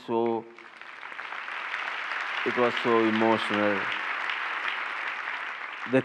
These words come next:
connect Bollywood સાથે કનેક્ટ કરે. હવે મોટાઓને તો ખબર બી નહીં હોય કે એ પેલા રાહુલે શું કરી દીધું. અને ચાલો સ્નેહલભાઈને પૂછે, રાહુલ કોણ હતો?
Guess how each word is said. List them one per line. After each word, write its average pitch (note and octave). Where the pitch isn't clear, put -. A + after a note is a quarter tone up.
connect A#2+
Bollywood B2+
સાથે A#2+
કનેક્ટ A2+
કરે. A2
હવે A2
મોટાઓને A2
તો A2+
ખબર A2
બી A#2+
નહીં A2+
હોય G#2+
કે A2
એ G#2
પેલા G#2+
રાહુલે G2+
શું -
કરી G2+
દીધું. F#2+
અને A#2
ચાલો B2+
સ્નેહલભાઈને A2+
પૂછે, G#2+
રાહુલ G2+
કોણ A2+
હતો? G2